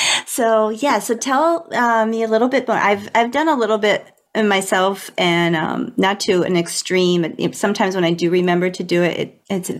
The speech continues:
very helpful. So, um, I would love to hear your, um, version and, and how it has, uh, helped you as well to change from that victim into that empowered woman.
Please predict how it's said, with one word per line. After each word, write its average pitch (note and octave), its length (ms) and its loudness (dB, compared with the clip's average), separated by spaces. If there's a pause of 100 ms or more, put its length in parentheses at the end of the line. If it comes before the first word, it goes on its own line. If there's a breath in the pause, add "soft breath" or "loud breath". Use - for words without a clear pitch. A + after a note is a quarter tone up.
(260)
very E3 400 0
helpful. - 600 -4
So, E3+ 320 2 (500 loud breath)
um, F3 280 2
I E3+ 60 2
would F3+ 160 -2
love F#3 140 0
to G#3 80 -8
hear F3 280 2
your, E3+ 680 0
um, E3 160 0
version F3+ 520 2
and, D#3+ 260 -2
and E3 140 0
how E3 220 0
it D#3+ 100 0
has, D#3+ 380 -2
uh, E3+ 100 0
helped D#3+ 440 -2
you E3 280 4
as D#3 200 -4
well D3+ 200 2
to - 120 -14
change D3+ 280 0
from D#3+ 140 -2
that D#3 200 0
victim D#3+ 460 0
into D#3+ 380 -2
that - 180 0
empowered D#3+ 500 0
woman. E3 360 -2